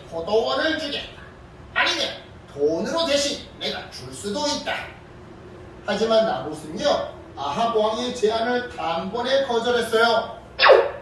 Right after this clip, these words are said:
"아니오시다. 이 포도원은 조상 대대로 물려받은 기업이니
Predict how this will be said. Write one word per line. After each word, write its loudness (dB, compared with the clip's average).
"아니오시다. 2
이 0
포도원은 0
조상 -6
대대로 -6
물려받은 0
기업이니 0